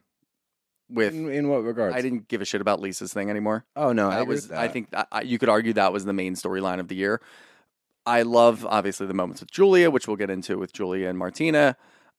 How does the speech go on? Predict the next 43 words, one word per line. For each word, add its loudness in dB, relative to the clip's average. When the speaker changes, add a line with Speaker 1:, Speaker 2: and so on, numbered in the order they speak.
Speaker 1:
Um, 2
but -4
other 2
than 2
that, 2
there 0
wasn't 0
a 0
whole -2
lot 2
more 0
for -10
me, -4
especially -2
fina-, -4
finale-wise. 0
Like, -6
yeah, 4
Larsa's 4
a -6
piece -8
of -10
shit, 0
but -12
we've -12
known -4
that. 0
She -8
had 2
a -4
good -4
couple -2
of -2
episodes -2
there 0
where -4
she -10
kinda -8
kept -10
her -12
mouth -8
shut, -2
but -8